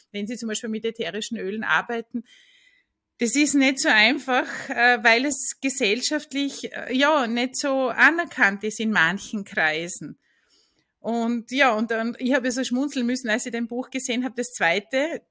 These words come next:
die nächste Depperte, da beschreibst du ja eben so Hindernisse und Hochs und Tiefs auf dem Weg, Autorin zu werden. Und da habe ich so viele Parallelen zu meinen Erlebnissen in der Selbstständigkeit gefühlt,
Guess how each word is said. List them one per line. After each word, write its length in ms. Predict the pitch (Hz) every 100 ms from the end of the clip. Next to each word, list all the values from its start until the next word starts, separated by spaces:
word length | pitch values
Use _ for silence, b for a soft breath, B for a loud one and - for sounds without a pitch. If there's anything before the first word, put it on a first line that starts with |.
| -
die 80 | 254
nächste 420 | 208 190 - 269
Depperte, 640 | - 180 - 226 220 247 294
da 100 | 220
beschreibst 640 | 254 233 180 190 - -
du 60 | 262
ja 180 | 240 214
eben 240 | 220 254
so 160 | 262 247
Hindernisse 760 | 190 233 240 262 254 262 262
und 160 | 240 214
Hochs 340 | 175 220 -
und 200 | 269 254
Tiefs 320 | - 220 254 247
auf 120 | -
dem 220 | 240 214
Weg, 260 | 175 214 -
Autorin 560 | 226 214 190 185 175
zu 160 | - 170
werden. 360 | 156 127 147 B B B B
Und 160 | 226 226
da 80 | 247
habe 160 | 254 254
ich 160 | 254
so 220 | - 294
viele 380 | 381 240 294 320
Parallelen 680 | - 233 226 202 185 269 269
zu 100 | 254
meinen 340 | 220 175 269
Erlebnissen 540 | 233 196 214 254 262 247
in 80 |
der 80 | 240
Selbstständigkeit 800 | - 190 202 - 214 220 214 202
gefühlt, 480 | 254 247 - 247 269